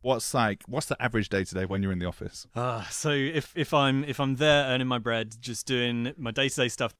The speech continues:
Speaker 2: I will get up, get on a train, curse Thameslink for its existence. Nah, I'll get it to my desk,
Speaker 1: <laughs>
Speaker 2: open up my emails,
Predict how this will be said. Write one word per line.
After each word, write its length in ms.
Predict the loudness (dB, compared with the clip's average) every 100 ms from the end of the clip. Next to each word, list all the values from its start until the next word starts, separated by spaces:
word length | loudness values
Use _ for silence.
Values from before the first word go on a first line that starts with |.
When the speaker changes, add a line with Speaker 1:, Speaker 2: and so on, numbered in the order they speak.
| 2
Speaker 2:
I 380 | 4 6 4
will 400 | 4 4 4 4 2
get 220 | 2 6
up, 300 | 4 4 -2 -4 -4 -6
get 160 | -2 0
on 100 | -2
a 40 |
train, 640 | -2 0 2 4 2 0 -2 _
curse 460 | 0 4 4 2 -2
Thameslink 560 | -2 0 0 -2 -4
for 140 | -4 -8
its 140 | -6
existence. 640 | -8 -4 -4 -4 -6 -4
Nah, 160 | -2 0
I'll 160 | 2 2
get 180 | 4 0
it 60 | 2
to 80 |
my 120 | 2 4
desk, 260 | 2 0 -8 -16 -20
Speaker 1:
<laughs> 240 | -20 0
Speaker 2:
open 200 | 4 6
up 100 | 4
my 80 | 4
emails, 540 | 4 4 4 2 -2